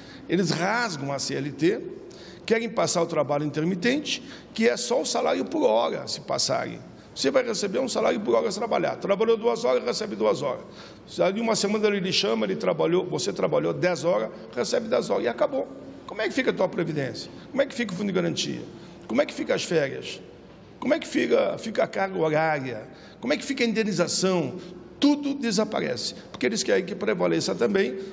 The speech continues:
o tal de negociado sobre a lei. É como se não valesse lei nenhuma mais para o trabalhador. Vale só a negociação.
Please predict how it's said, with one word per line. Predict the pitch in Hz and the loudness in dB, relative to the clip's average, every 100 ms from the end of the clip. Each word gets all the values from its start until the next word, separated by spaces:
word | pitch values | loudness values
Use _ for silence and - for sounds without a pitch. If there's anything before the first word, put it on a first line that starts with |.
| - | -8
o | 196 | -6
tal | - 233 | 0 0
de | 214 214 | 2 0
negociado | 247 220 190 - 202 220 208 | 2 2 2 4 2 2 -2
sobre | - 196 175 | 0 2 4
a | |
lei. | 180 175 175 143 120 - - - | 6 6 4 2 -2 -10 -12 -6
É | 247 | -2
como | 233 320 254 | 0 0 0
se | 254 | 2
não | 254 | 4
valesse | 208 202 247 233 | 4 2 0 0
lei | 233 247 | 2 4
nenhuma | 247 226 294 254 | 6 6 6 4
mais | 190 233 | 4 2
para | - | -2
o | |
trabalhador. | - 196 196 190 135 117 101 - - - - | -2 0 0 0 -2 -4 -6 -16 -20 -20 -6
Vale | 117 143 | 0 0
só | 127 151 | 0 0
a | 185 | 0
negociação. | 107 214 214 220 160 117 | 2 0 0 -2 -2 -6